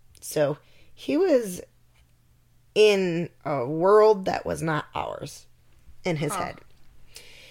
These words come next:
Speaker 2: I wonder if there's, like, a, a, like, a, like a, like, a schizophrenia
Speaker 1: Oh,
Speaker 2: type
Speaker 1: I
Speaker 2: of
Speaker 1: would
Speaker 2: thing
Speaker 1: say that he is definitely
Speaker 2: going on, 'cause,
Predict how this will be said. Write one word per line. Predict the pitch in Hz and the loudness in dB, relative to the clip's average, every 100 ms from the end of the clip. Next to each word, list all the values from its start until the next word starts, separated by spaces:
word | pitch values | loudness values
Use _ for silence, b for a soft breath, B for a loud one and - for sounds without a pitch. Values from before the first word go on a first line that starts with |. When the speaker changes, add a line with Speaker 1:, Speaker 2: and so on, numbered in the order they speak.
| B B | B B
Speaker 2:
I | 208 | -8
wonder | 202 247 311 | -6 -4 -6
if | - | -4
there's, | 196 190 | -4 -4
like, | 190 185 | -6 -4
a, | 170 156 147 160 165 160 151 | -4 -4 -6 -10 -10 -8 -8
a, | |
like, | 151 147 | -10 -10
a, | 151 147 147 156 147 b b b b b b b b _ _ - | -10 -10 -10 -12 -14 b b b b b b b b _ _ -20
like | 143 | -12
a, | 143 131 127 127 B B - | -10 -8 -10 -12 B B -12
like, | - | -12
a | |
schizophrenia | - - 190 - - - 151 190 160 170 147 | -14 -12 -14 -14 -20 -6 -2 -2 2 2 2
Speaker 1:
Oh, | |
Speaker 2:
type | - | 0
Speaker 1:
I | 170 | 2
Speaker 2:
of | 175 | 2
Speaker 1:
would | 165 | 0
Speaker 2:
thing | 147 | 0
Speaker 1:
say | 151 160 | 2 2
that | 156 | 0
he | 165 160 | -2 -2
is | 147 | -2
definitely | - 151 175 160 151 | -4 -2 2 0 0
Speaker 2:
going | 147 | 2
on, | 165 165 147 147 139 | 4 4 2 -2 -8
'cause, | - 156 147 - - | -6 -6 -6 -12 -16